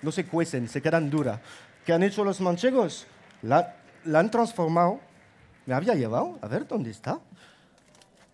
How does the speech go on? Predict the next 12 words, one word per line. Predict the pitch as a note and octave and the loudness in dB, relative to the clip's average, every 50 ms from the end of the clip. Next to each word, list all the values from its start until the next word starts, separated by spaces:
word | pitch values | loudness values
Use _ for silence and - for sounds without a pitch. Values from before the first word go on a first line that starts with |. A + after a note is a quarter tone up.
| _ _ _ _ _ _ _ _ - | _ _ _ _ _ _ _ _ -10
Está | - G#3 G3 - - - A3 G#3 E3 - | -8 -8 -8 -10 -8 -6 -6 -4 -2 -2
aquí. | E3+ E3 - - - F#3 D3+ C#3+ - - - - - _ _ _ _ - - - - - - - - - - | -4 -4 -4 -6 -8 -6 -6 -8 -10 -14 -20 -20 -20 _ _ _ _ -20 -20 -20 -20 -20 -20 -20 -20 -10 -4
Lo | D#3+ E3+ F3+ | -2 -2 0
que | - E3+ D3+ | 2 4 4
hacen | D#3 F#3+ - D4 C#4+ C4+ G#3+ - - - - _ _ _ _ _ _ _ _ _ _ - | 4 4 4 2 0 0 0 -4 -10 -20 -20 _ _ _ _ _ _ _ _ _ _ -4
los | G#3 G3 F#3 - | -4 -4 -2 0
manchegos, | E3+ D#3 D3+ C#3+ - A3+ C4 C#4+ D4 B3+ F3+ C#3 - - - - - _ _ - - - - - - - | -2 -2 -2 -2 -2 -2 0 2 2 0 0 -2 -8 -14 -18 -20 -20 _ _ -20 -20 -20 -20 -20 -10 -6
hacen | - C#3 B2+ G3 F3 C3+ | -4 -2 0 2 2 2
harina. | C3 C#3 D3 C3 A2 G2+ - - - - - - - - - - - - - - - - - - - - | 2 2 0 0 -2 -4 -10 -14 -20 -20 -20 -20 -20 -20 -20 -20 -20 -20 -20 -20 -20 -20 -20 -20 -12 -4
Harina | - C3+ D#3+ G3 G#3+ F#3+ | -2 0 2 4 4 6
de | D#3+ | 6
almorta | D3+ D#3+ F#3 A3+ A3+ A3+ - F#3+ G3+ - | 6 6 4 2 2 4 4 2 2 2